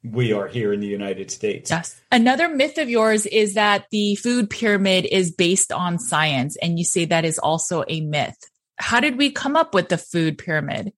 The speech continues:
Speaker 1: You know, that is a great question.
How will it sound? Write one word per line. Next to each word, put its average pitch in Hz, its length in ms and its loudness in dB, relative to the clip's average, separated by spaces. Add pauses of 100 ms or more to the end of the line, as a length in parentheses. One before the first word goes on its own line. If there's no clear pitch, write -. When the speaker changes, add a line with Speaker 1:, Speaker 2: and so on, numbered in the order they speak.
Speaker 1:
You 175 160 2
know, 165 240 6
that 185 340 4
is 160 160 0
a 135 220 4
great 151 440 0
question. 123 600 -2